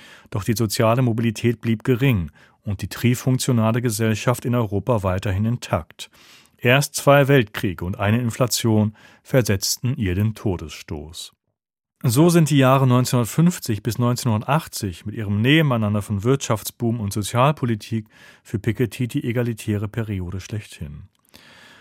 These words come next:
Seit den neunzehnhundertachtziger Jahren aber beobachtet er eine Renaissance der Hyperungleichheit.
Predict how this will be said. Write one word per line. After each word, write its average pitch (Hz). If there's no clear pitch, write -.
Seit 104
den 107
neunzehnhundertachtziger 113
Jahren 110
aber 113
beobachtet 117
er 120
eine 110
Renaissance 120
der 131
Hyperungleichheit. 92